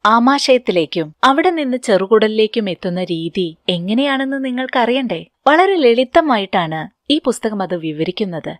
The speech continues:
ഭക്ഷണം കേവലം അരച്ചെടുക്കുക മാത്രമല്ല, അവിടെ രാസവസ്തുക്കളും എൻസൈമുകളും ചേർന്ന് പോഷകങ്ങളെ വേർതിരിച്ചെടുക്കുന്ന വലിയൊരു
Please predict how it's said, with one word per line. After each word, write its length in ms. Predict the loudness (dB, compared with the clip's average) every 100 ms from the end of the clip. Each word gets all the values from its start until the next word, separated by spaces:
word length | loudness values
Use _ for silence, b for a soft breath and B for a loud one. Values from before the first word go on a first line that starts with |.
| _ -2
ഭക്ഷണം 440 | 0 0 0 0 2
കേവലം 380 | 4 4 2
അരച്ചെടുക്കുക 720 | 2 0 -2 -2 -2 2 0 0
മാത്രമല്ല, 840 | -2 -2 -4 -2 -2 -2 -6 -10 -4
അവിടെ 240 | -4 0 -2
രാസവസ്തുക്കളും 1080 | -2 -6 -6 -4 -4 -6 -6 -6 -6 -12 -2
എൻസൈമുകളും 800 | 0 0 0 2 2 0 -4 -6
ചേർന്ന് 680 | -4 -4 -2 -4 -6 -10 4
പോഷകങ്ങളെ 600 | 6 6 2 -2 0 0
വേർതിരിച്ചെടുക്കുന്ന 1040 | 0 2 2 0 -2 -4 -4 -8 -6 -6 -4
വലിയൊരു 500 | -4 -4 -6 -4 -6